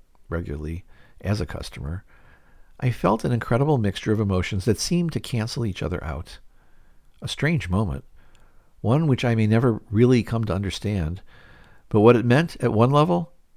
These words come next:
was clear to me. The things I had just donated needed to follow their owner. Their owner has left,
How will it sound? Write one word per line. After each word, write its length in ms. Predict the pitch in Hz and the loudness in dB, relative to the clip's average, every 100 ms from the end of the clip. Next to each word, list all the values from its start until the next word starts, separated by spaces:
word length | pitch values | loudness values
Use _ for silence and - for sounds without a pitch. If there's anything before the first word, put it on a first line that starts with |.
| - - - | -20 -20 -4
was 200 | 120 - | -2 -2
clear 320 | - 90 78 | -4 -6 -6
to 160 | - 82 | -10 -10
me. 240 | 78 92 - _ _ - - - _ - - - _ _ _ _ _ - | -10 -12 -18 _ _ -20 -20 -20 _ -20 -20 -20 _ _ _ _ _ -8
The 80 | |
things 240 | 101 120 104 | 0 2 4
I 80 | 101 | 4
had 120 | 87 | 4
just 180 | 104 - | -2 0
donated 540 | 95 98 87 80 82 - - - _ _ - - | 0 2 0 -2 -6 -12 -20 -20 _ _ -20 -8
needed 360 | 123 123 98 | -2 0 0
to 60 | 90 | -4
follow 360 | - 85 76 80 | -4 -2 -2 -4
their 200 | 87 95 | -4 -4
owner. 380 | 80 73 78 - - _ _ _ _ _ _ - - - _ _ _ | -6 -6 -10 -14 -20 _ _ _ _ _ _ -20 -20 -20 _ _ _
Their 180 | - 104 | 0 4
owner 200 | 120 127 | 4 4
has 140 | 92 92 | 2 2
left, 460 | 104 95 - - | 0 0 -6 -20